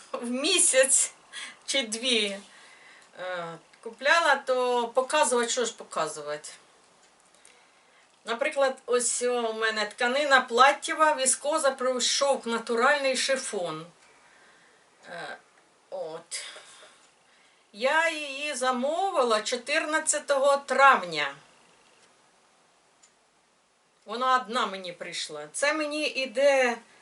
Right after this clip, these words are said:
на низ під шифон.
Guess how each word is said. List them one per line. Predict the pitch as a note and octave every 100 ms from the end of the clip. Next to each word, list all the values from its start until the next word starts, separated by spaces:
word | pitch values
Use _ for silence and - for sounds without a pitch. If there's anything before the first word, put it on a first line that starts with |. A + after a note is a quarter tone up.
| - - -
на | A3 A#3+ A#3+ A#3+ A#3 G#3+ G3+ - - _ - - _ _ _ _ _ _ _ _ _
низ | A#3 C4+ E4 F#4 -
під | - D4+
шифон. | - D4+ C#4 - C#4+ A#3 F#3